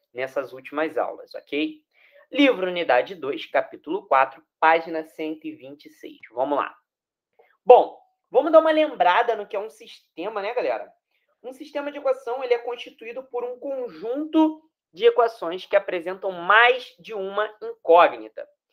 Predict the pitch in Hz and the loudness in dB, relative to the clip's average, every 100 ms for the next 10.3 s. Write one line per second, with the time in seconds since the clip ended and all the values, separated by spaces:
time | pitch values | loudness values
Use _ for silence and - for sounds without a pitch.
0 | _ _ _ 190 226 226 214 214 214 196 | _ _ _ -8 -6 -6 -6 -8 -4 -2
1 | 185 180 170 175 147 - _ _ _ _ | -2 -4 -6 -6 -6 -6 _ _ _ _
2 | _ _ _ _ _ _ - 175 156 151 | _ _ _ _ _ _ -20 -14 -14 -4
3 | 165 156 147 127 - 98 95 _ _ 190 | -2 -2 -8 -20 -20 -20 -20 _ _ -12
4 | 127 120 135 226 165 208 _ _ 135 147 | 2 4 6 6 4 -4 _ _ -4 -4
5 | - _ _ _ _ 247 277 269 233 240 | -4 _ _ _ _ -8 -8 -8 -12 -14
6 | 233 220 262 247 247 277 185 185 208 202 | -14 -8 -2 0 0 -4 -8 -12 -14 -16
7 | _ _ 233 220 135 139 160 - 127 127 | _ _ -12 -2 2 4 2 -2 -10 -10
8 | 107 - - _ 107 107 151 196 _ _ | -10 -16 -20 _ -18 -4 -2 -2 _ _
9 | _ _ _ _ _ _ - 233 277 269 | _ _ _ _ _ _ -14 4 4 6
10 | 240 160 - | 6 6 2